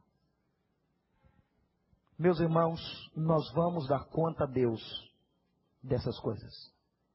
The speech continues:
Da nossa falta de gratidão e da nossa contribuição para o sofrimento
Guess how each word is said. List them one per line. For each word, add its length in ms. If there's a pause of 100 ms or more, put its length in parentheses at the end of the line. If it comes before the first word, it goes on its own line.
(2500)
Da 100
nossa 280
falta 280
de 120
gratidão 760
e 120
da 120
nossa 320
contribuição 1500 (1600)
para 160
o 40
sofrimento 1000